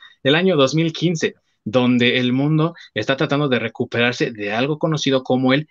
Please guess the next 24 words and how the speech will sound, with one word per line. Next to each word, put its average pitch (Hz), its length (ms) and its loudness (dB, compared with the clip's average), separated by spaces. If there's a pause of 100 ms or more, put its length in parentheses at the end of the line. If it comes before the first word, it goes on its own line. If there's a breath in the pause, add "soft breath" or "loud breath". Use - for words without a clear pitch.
(120)
segundo 120 640 2
impacto 120 540 -2
que - 80 0
ocurrió 120 460 0
en 143 140 2
el 120 100 2
año 95 240 -8
dos 123 220 0
mil. 185 180 4 (240 loud breath)
Algo 208 220 4
similar 196 340 4
a 214 40 4
lo 196 120 6
que 147 80 2
destruyó 135 640 4
a 139 80 0
los 117 220 0
dinosaurios. 107 800 -2 (320)
Ese 123 300 2 (380)
es 127 180 0
llamado 123 280 4
el 120 80 2
primer 117 240 -2
impacto. 117 640 -2